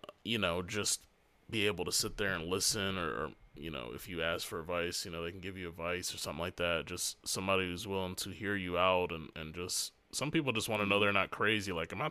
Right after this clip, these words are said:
Speaker 1: think-, you know, they might have a situation
Speaker 2: Yeah.
Speaker 1: or scenario that they like, "Am I crazy?" You know, and you're like, "Nah, I mean, that seems reasonable to me," you know? So
Speaker 2: Mm-hmm.
Speaker 1: i-, it's, it's not even just that you have to necessarily go the professional route. If you have folks in your circle that you really feel like you can speak to and,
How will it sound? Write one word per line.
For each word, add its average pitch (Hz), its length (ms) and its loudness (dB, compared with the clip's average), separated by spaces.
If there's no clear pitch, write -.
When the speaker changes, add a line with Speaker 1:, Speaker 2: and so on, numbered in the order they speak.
Speaker 1:
think-, 147 180 -6
you 143 100 2
know, 101 160 6
they 113 120 4
might 107 180 10
have 95 100 8
a 87 40 0
situation 107 640 2
Speaker 2:
Yeah. - 20 4
Speaker 1:
or 101 80 4
scenario 101 680 6
that 98 120 0
they 98 160 4
like, 87 360 0
"Am 104 120 -4
I 131 80 4
crazy?" 156 500 4
You 127 160 0
know, 107 140 4
and 98 80 2
you're 98 100 2
like, 87 200 0
"Nah, 98 240 4
I 98 40 4
mean, 92 180 -2
that 92 120 2
seems 101 320 2
reasonable 104 420 2
to 92 80 2
me," 135 200 6
you 120 200 0
know? 107 160 2
So 95 520 4
Speaker 2:
Mm-hmm. 62 100 -12
Speaker 1:
i-, - 160 -6
it's, 80 380 2
it's 90 220 0
not 107 220 6
even 101 300 0
just 98 360 0
that 95 80 2
you 98 160 2
have 98 160 2
to 107 80 -4
necessarily 95 760 -2
go 101 200 2
the 92 100 0
professional 98 600 0
route. 87 200 2
If 85 140 -8
you 110 120 -2
have 98 360 6
folks 101 360 -2
in 95 80 -4
your 92 100 -4
circle 95 440 0
that 87 120 -2
you 90 100 -4
really 90 260 0
feel 101 180 -2
like 92 180 0
you 92 80 -6
can 98 140 -10
speak 101 360 -4
to 90 320 -2
and, 78 140 -6